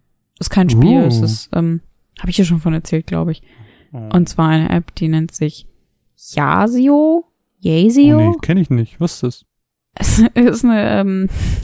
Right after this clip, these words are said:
Speaker 1: Kalorienzähl-App.
Speaker 2: Oh.
Speaker 1: Und ich bin sehr begeistert davon. Wirklich. Es ist halt so cool, weil es ist so vieles in einem.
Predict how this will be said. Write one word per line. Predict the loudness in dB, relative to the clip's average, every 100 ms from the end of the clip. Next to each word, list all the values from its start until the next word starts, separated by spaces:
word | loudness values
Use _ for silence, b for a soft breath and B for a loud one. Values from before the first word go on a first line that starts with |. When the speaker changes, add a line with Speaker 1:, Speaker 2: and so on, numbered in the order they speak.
| B B _ _ _
Speaker 1:
Kalorienzähl-App. | -4 -2 -2 -2 -6 -6 -8 -4 -4 -4 -4 -4 -6 b b b b _
Speaker 2:
Oh. | 0 2 2 -2 -8 B
Speaker 1:
Und | -2
ich | -2 -2
bin | -4
sehr | -4 -6 -2 -2
begeistert | -2 -4 -4 -4 -8 -8
davon. | -8 -6 -8 -8 -12 _
Wirklich. | -14 -2 -2 -2 -4 -4 -6 _ _ _ _ _ _ _ _ _ _ _ _ -4
Es | -2
ist | 0 2
halt | 2
so | 0 -6 0
cool, | 2 2
weil | 0 0 -2 B B _
es | -2
ist | -2 -4
so |
vieles | 0 0 0 -2
in | -4
einem. | -2 2 2